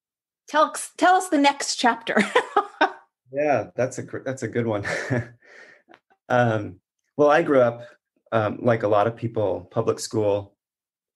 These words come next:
Speaker 2: where it was just kind of expected as a young boy that you're gonna, you're gonna play sports. And, um, and I had an active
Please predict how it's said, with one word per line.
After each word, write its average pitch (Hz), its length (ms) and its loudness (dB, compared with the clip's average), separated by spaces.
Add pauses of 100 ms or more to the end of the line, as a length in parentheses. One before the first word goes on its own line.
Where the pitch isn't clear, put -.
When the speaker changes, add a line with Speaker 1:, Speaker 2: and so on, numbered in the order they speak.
(600)
Speaker 2:
where 110 580 2 (520)
it 151 60 -2
was 139 120 2
just - 180 -4
kind 160 160 0
of 131 60 4
expected - 720 0
as 110 140 0
a 113 60 0
young 117 300 2
boy 123 320 2
that - 160 0
you're 104 120 -6
gonna, 104 220 -4
you're 107 140 -6
gonna 107 160 -2
play 107 220 -2
sports. 110 600 -2
And, 98 340 -6 (840)
um, 101 560 -6 (1000)
and 139 120 -2
I 139 60 2
had 131 220 2
an 113 140 0
active 113 800 0